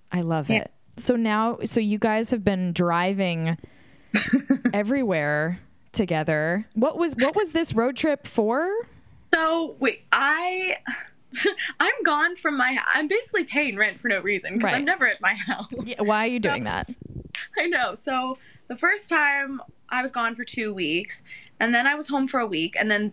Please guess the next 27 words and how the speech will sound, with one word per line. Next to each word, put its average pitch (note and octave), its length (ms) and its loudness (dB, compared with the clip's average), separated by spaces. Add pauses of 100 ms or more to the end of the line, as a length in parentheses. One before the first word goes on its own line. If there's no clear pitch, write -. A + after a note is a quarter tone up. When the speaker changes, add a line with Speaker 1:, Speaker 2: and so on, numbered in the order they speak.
(120)
Speaker 2:
this A#3+ 260 0
time G3 380 2
I'm G#3 160 0
gone G3 200 2
for G#3 60 -6
two G#3 200 -4
weeks. F#3 460 -2 (120)
Um, G3 220 2
we're G#3 120 4
on, G#3+ 140 2
like, G3 220 0
the F3+ 200 2
last F3+ 480 0
bit F3+ 140 2
of F3+ 80 0
our F3+ 100 2
trip, F#3+ 300 0
but G3+ 160 2
I F#3+ 440 0
Speaker 1:
Okay. - 0 - (380)
Speaker 2:
went A3 320 0 (120)
to C4 200 0
Chicago, G3 1160 0 (380)
um, F#3+ 440 2
first, - 920 0
and G#3+ 220 0
we G3+ 400 0